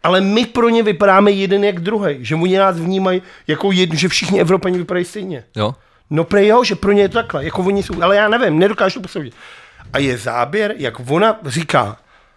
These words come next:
Speaker 1: „Ahoj, jsem Shang Penguo, jsem v pořádku.“ Teď se otočí, je záběr takhle na hodiny na lampě.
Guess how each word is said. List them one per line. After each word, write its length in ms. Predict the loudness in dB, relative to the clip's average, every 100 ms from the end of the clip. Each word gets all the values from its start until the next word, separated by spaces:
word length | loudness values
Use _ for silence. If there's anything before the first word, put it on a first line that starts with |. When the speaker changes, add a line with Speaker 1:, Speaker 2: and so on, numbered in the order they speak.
| _ -4
Speaker 1:
„Ahoj, 520 | 0 4 4 2 -2
jsem 240 | -6 -4 -2
Shang 320 | 0 0 0
Penguo, 640 | -2 0 0 0 0 -6 -10
jsem 240 | -4 -2
v 80 | -2
pořádku.“ 640 | -4 0 0 0 -4 -14 -8
Teď 160 | -8
se 180 | -8 -14 -14
otočí, 720 | -18 -8 -6 -4 -6 -6 -12 -18 -20 -20 -6
je 180 | -4 -4
záběr 540 | 0 0 2 0 0
takhle 320 | -4 -2 -2
na 120 | -2
hodiny 480 | -2 -2 -2 -2 -2
na 120 | -6
lampě. 440 | -10 -16 -20 -20